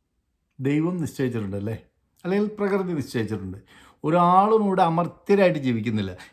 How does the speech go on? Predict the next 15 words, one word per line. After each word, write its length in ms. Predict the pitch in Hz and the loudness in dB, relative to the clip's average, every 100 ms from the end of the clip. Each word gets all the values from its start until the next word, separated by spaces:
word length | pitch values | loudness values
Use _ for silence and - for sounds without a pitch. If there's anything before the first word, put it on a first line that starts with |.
| - | -6
എന്നാൽ 260 | 123 147 160 | -2 -2 -2
എൻ്റെ 200 | 127 117 | -4 -2
വീഡിയോ 640 | 147 135 143 165 202 202 - | 0 0 0 2 2 0 -4
എന്നും 380 | 139 151 156 107 - 127 | -4 0 -2 -2 -8 -4
ഇൻ്റർനെറ്റ് 480 | 123 135 160 165 | -4 -2 -4 -2
ഉള്ളിടത്തോളം 600 | 165 147 170 170 190 196 | -2 0 0 2 0 2
കാലം, 260 | 165 117 90 - _ | 2 2 0 -12 _
ഒരു 100 | 120 | -4
മ-, 180 | 123 123 | -2 0
മൂന്നാം 500 | 123 135 143 165 180 | 0 -2 0 0 2
ലോകമഹായുദ്ധം 840 | 175 170 175 151 180 185 180 185 175 | 4 2 2 2 2 2 0 0 0
വന്ന് 400 | 180 175 190 190 | 0 0 0 0
ഇൻ്റർനെറ്റും 880 | 175 160 165 175 175 185 185 180 175 | -2 -2 -4 -4 -2 -2 -2 -4 -2
ക്ലൗഡൊക്കെ 560 | 165 151 160 165 185 190 | 4 4 4 2 0 -2
പോകുന്നവരേക്കും 1400 | - 156 165 185 196 202 180 185 175 196 139 160 - | -2 -2 2 2 4 4 4 4 6 4 4 -2 -12